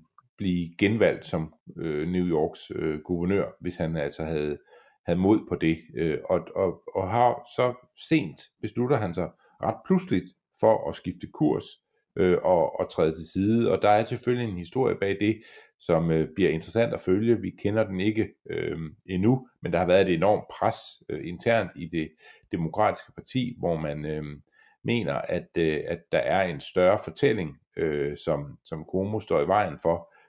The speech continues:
øh, og derfor, øh, skal han, skal han træde til side. Øh, og, og Cuomo selv, øh,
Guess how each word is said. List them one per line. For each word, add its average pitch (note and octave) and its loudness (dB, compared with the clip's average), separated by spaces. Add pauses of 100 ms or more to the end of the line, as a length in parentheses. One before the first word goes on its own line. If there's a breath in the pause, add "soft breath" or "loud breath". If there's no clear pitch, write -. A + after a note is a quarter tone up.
(120)
øh, D#2+ 2
og D#2+ -4
derfor, E2+ 0
øh, C#2 -4
skal D#2 -2
han, D2 -8 (120)
skal E2+ -4
han D2+ -8
træde C2+ -4
til - -14
side. F#2+ 0 (380 soft breath)
Øh, D#2+ 2
og, D2+ 0
og D#2+ -4
Cuomo G2+ 0
selv, A2 2 (560)
øh, E2+ 4